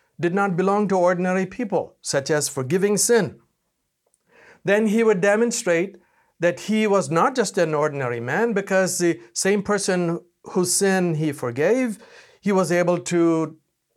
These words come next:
to heal from paralysis, so that the man who was brought to his presence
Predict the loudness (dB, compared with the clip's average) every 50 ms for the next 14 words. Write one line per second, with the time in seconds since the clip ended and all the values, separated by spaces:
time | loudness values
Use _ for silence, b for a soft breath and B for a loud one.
0 | _ -8 -4 -4 -2 0 0 2 2 2 0 0 0 -2 -2 -2 -2 -2 -2 2
1 | 2 4 4 4 2 2 0 0 -4 -4 -4 -6 -8 -8 _ _ _ _ _ _
2 | -12 -6 -2 -2 0 2 2 0 0 0 -2 0 0 0 0 0 2 2 0 -2
3 | -2 -2 -2 -2 -2 -4 -6 -4 -2 -2 -2 -2 B B B B B B B B
4 | 0 0 0 0 0 0 2 2 2 0 -2 -2 -2 -2 -2 -4 -6 -8